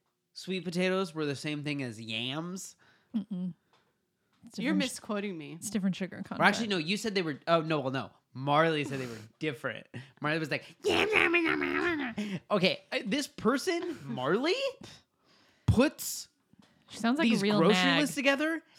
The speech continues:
Speaker 1: and, and sends me out into the battlefield.
Speaker 2: You're like
Speaker 1: And there's
Speaker 2: Jeffrey.
Speaker 1: always two of 'em that are, like, bananas.
Speaker 3: Two
Speaker 2: Yeah.
Speaker 3: what requests?
Speaker 2: Two ingredients.
Speaker 1: Two requests that are, like,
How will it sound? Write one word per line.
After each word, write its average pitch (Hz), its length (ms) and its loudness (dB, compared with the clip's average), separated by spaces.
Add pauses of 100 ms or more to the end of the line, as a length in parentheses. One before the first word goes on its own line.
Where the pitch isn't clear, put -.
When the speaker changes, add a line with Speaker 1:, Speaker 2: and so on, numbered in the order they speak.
(120)
Speaker 1:
and, 175 260 -4 (180)
and 175 200 2
sends 254 360 0
me 254 160 -2
out 180 400 2
into 214 240 0
the 214 100 -2
battlefield. 156 840 4
Speaker 2:
You're 220 120 2
like 285 160 0
Speaker 1:
And 196 140 -2
there's 196 260 6
Speaker 2:
Jeffrey. 190 260 2
Speaker 1:
always 233 560 4 (220)
two 311 280 8
of 202 140 2
'em 151 300 4 (240)
that 190 120 4
are, 196 100 4
like, 180 340 4 (360)
bananas. 165 1080 0 (140)
Speaker 3:
Two 208 80 -2
Speaker 2:
Yeah. 170 140 4
Speaker 3:
what 185 440 -4
requests? 190 280 -8
Speaker 2:
Two 220 60 4
ingredients. 190 680 -4
Speaker 1:
Two 220 220 4
requests 180 580 2 (200)
that 160 120 4
are, 156 100 2
like, 143 340 0